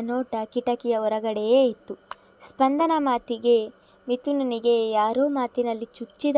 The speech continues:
ಹಾಗಾಯ್ತು. ಅವಳ ಮಾತಿಗೆ ಏನು ಉತ್ತರ ಕೊಡುವುದು ಎಂದು ತೋಚದಾಯಿತು. ಆದರೂ ಹೇಗೋ ಸಾವರಿಸಿಕೊಂಡು, "ಕೋಪದ ಕೈಗೆ ಬುದ್ಧಿ ಕೊಟ್ಟರೆ ಹೀಗೇ ಆಗುವುದು. ನಾವು ಏನು ಮಾತನಾಡುತ್ತೇವೆ ಎನ್ನುವ ಅರಿವಿರುವುದಿಲ್ಲ. ಈ ವಿಚಾರಕ್ಕೆ ನನ್ನನ್ನು ಕ್ಷಮಿಸಿ"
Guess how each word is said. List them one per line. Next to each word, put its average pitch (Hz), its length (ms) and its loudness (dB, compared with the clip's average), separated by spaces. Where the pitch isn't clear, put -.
ಹಾಗಾಯ್ತು. 208 680 -6
ಅವಳ 277 300 4
ಮಾತಿಗೆ 233 540 -4
ಏನು 262 320 4
ಉತ್ತರ 233 360 -2
ಕೊಡುವುದು 214 760 -6
ಎಂದು 226 240 2
ತೋಚದಾಯಿತು. 220 840 -2
ಆದರೂ 240 440 4
ಹೇಗೋ 226 380 0
ಸಾವರಿಸಿಕೊಂಡು, 226 1120 -2
"ಕೋಪದ 285 400 2
ಕೈಗೆ 233 340 0
ಬುದ್ಧಿ 220 300 -6
ಕೊಟ್ಟರೆ 220 480 -2
ಹೀಗೇ 254 420 -2
ಆಗುವುದು. 208 580 0
ನಾವು 226 280 -2
ಏನು 262 340 -2
ಮಾತನಾಡುತ್ತೇವೆ 220 920 -2
ಎನ್ನುವ 220 380 -8
ಅರಿವಿರುವುದಿಲ್ಲ. 233 840 0
ಈ 330 160 2
ವಿಚಾರಕ್ಕೆ 247 600 0
ನನ್ನನ್ನು 220 460 -8
ಕ್ಷಮಿಸಿ" 233 760 -6